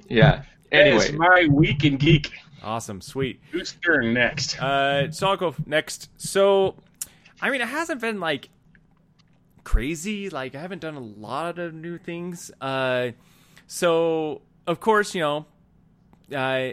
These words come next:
Speaker 3: I'm playing Overwatch, and I do that on a, uh, I still get a, you know, good one or two, uh, nights in a week while I'm playing that and having fun. Uh,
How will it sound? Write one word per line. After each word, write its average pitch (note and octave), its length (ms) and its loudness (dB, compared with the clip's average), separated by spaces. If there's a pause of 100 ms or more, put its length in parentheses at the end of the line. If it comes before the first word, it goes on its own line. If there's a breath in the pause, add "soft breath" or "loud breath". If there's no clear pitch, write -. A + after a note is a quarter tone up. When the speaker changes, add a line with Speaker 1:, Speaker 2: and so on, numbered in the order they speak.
Speaker 3:
I'm C3 400 -6
playing B2+ 600 -8 (180)
Overwatch, A#2 640 -4
and A2+ 140 -10
I A2 200 -8
do G#2+ 220 -12
that G#2+ 180 -6
on A2 180 -8 (400)
a, A2 40 -18
uh, G#2 340 -12 (320 soft breath)
I B3 140 -2
still A3+ 320 -4
get D#3 240 -4
a, C3+ 100 -2
you A#2 160 -10
know, A#2+ 140 -2
good A2+ 280 -6
one A#2+ 220 -6
or A#2+ 80 -8
two, A2+ 360 -12 (260)
uh, A2 240 -10 (320)
nights B2 500 -8
in B2+ 360 -6
a A2+ 120 -8
week B2+ 500 -10
while A#2+ 200 -6
I'm A#2 100 -6
playing A#2 360 -6
that A#2 200 -4
and G#2 100 -12
having B2 240 -8
fun. A2 400 -8 (480 soft breath)
Uh, A2 500 -4